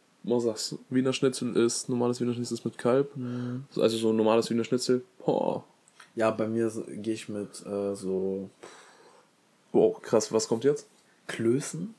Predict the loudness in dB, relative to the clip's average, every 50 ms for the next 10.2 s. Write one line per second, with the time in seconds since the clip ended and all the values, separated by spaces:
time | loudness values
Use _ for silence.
0 | _ _ -14 -6 -2 0 0 0 0 -2 -2 2 4 6 6 6 6 4 -2 -14
1 | -20 -14 -10 -10 -8 -8 -8 -6 -4 -4 -4 -4 -6 -8 -8 -4 -2 0 2 2
2 | 2 2 2 0 -2 -4 -6 -12 _ _ -6 -6 -6 -4 -4 -4 -4 -4 -6 -10
3 | -8 -10 -10 -10 -6 -4 -4 -4 -4 -4 -8 -8 -6 -4 -4 -2 -2 -2 -2 -2
4 | -4 -8 -12 -18 -20 _ _ _ _ _ _ _ _ -8 -6 -6 -6 -6 -8 -10
5 | -12 -14 -14 -16 -18 -16 -16 -16 -16 -16 -18 -18 -18 -18 -18 -20 -18 -12 -8 -6
6 | -4 -4 -4 -4 -4 -4 -4 -2 0 0 0 0 0 0 0 2 4 4 2 2
7 | 0 0 0 0 2 2 4 4 4 2 0 -4 -6 -2 -2 0 2 2 2 2
8 | 2 0 -2 2 2 2 2 2 2 2 4 6 6 8 8 8 8 10 10 10
9 | 10 10 10 8 8 8 6 6 4 4 4 4 4 4 4 4 4 4 4 4
10 | 2 2 2